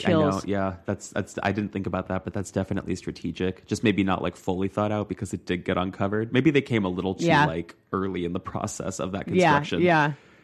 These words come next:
Speaker 1: Like, you gotta do it right before the foundation is laid, but yeah, I didn't even
Speaker 2: Yeah.
Speaker 1: think about that. That was probably their intention, to be like, "No one's ever gonna, like, dig up a grocery store or whatever they're building on this."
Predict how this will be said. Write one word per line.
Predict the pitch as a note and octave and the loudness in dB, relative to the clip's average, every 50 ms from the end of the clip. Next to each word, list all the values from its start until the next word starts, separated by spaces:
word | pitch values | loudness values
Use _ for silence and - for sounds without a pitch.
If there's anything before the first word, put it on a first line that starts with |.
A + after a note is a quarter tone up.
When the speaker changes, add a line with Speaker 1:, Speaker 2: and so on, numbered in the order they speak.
| _ _ - | _ _ 0
Speaker 1:
Like, | - G2+ G2 G#2 | 2 2 2 2
you | G#2 | 4
gotta | A2 A#2+ A2 G2+ | 4 4 4 6
do | A2 G#2+ | 6 4
it | G#2 - | 4 4
right | F#2+ G2 F#2+ | 4 0 0
before | G2+ F#2+ - G2+ G2 | 0 -2 -2 -2 -2
the | F#2+ F#2+ | -2 -2
foundation | - F#2+ F#2 F#2+ F#2+ E2+ E2 F#2+ - G2 G2 | -2 -2 -2 -2 -2 -4 -4 -4 -4 -2 -2
is | G2+ G2 - | -2 -2 -2
laid, | G2+ G2 G2 G2+ G2 F#2 - | 0 0 2 0 0 0 0
but | G#2 G2 F#2+ F#2 - - | 0 0 0 0 -2 -6
yeah, | - - - C3+ C3 - | -10 -6 -6 -6 -4 -2
I | G#2+ | -2
didn't | G#2+ A2+ B2 | -2 0 0
even | G#2+ - | 0 0
Speaker 2:
Yeah. | D#3+ D3 C3+ | 0 0 0
Speaker 1:
think | C#3 C#3 | -2 -2
about | - - - | -4 -6 -4
that. | - G2 G2 - | -4 -6 -4 -4
That | - - | -2 -2
was | A2 - | -4 -2
probably | - - B2+ B2+ B2 G#2+ G2+ | -2 -4 -4 0 2 2 2
their | F#2+ G2 F#2 | 2 2 0
intention, | G2 - G#2+ G#2 A2+ A#2 - E2 F2+ F#2+ G2 - | -2 -4 -6 -6 -6 -4 -6 -6 -8 -8 -10 -10
to | - | -4
be | G2+ G2 F#2+ | -2 -2 0
like, | G2 F#2+ F2+ F2+ - | 0 0 -2 -2 -2
"No | G2+ G2+ G2 | -2 -2 -2
one's | F#2+ G2 F#2+ G2+ | -2 -2 -2 -2
ever | G2 F#2 F#2+ | -2 -2 -2
gonna, | F#2+ F#2 F2 F2 | -2 -2 -4 -4
like, | F2 F2+ G2+ - - | -4 -6 -8 -6 -6
dig | - G2+ F#2+ | -4 -2 -4
up | F#2+ - | -4 -6
a | - | -8
grocery | - - E2+ D2 G#2 - - - | -8 -4 -2 -2 -2 -4 -4 -8
store | - - - G2 G2 | -8 -6 -6 -6 -6
or | G2 G2 | -4 -2
whatever | G2+ G2 F#2+ G2+ F2+ | -2 -2 -2 -2 -4
they're | F#2+ F#2 | -6 -6
building | - G#2 G2 F#2 G2 G2 G2 | -6 -6 -6 -6 -6 -6 -6
on | F#2+ F#2+ F#2+ | -6 -6 -6
this." | F#2+ F#2+ G2 A2+ - - - | -6 -4 -6 -6 -8 -10 -20